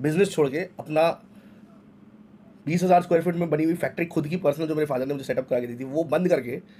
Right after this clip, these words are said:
इस industry में आया हूँ, इसमें काम कर रहा हूँ एक particular ऑर्ग के साथ, और मैं delusion में जीऊँगा। और तुम्हारे हिसाब से, तुम्हारे हिसाब से तो ऑर्ग मेरी, हमारी बंद नहीं होने वाली है।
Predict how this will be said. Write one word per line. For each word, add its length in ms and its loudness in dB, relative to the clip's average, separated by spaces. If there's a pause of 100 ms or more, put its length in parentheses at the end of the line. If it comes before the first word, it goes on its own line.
(1300)
इस 300 -2
industry 380 2
में 120 2
आया 200 4
हूँ, 420 0
इसमें 240 -4
काम 260 4
कर 120 2
रहा 100 2
हूँ 140 0
एक 120 -8
particular 460 0 (280)
ऑर्ग 180 4
के 100 -8
साथ, 260 2 (1040)
और 60 2
मैं 120 4
delusion 280 4
में 80 2
जीऊँगा। 400 2 (440)
और 60 -6
तुम्हारे 240 4
हिसाब 220 2
से, 100 -2
तुम्हारे 280 2
हिसाब 140 4
से 80 -4
तो 60 0
ऑर्ग 180 6
मेरी, 140 2
हमारी 220 2
बंद 120 4
नहीं 100 2
होने 120 4
वाली 200 2
है। 120 -6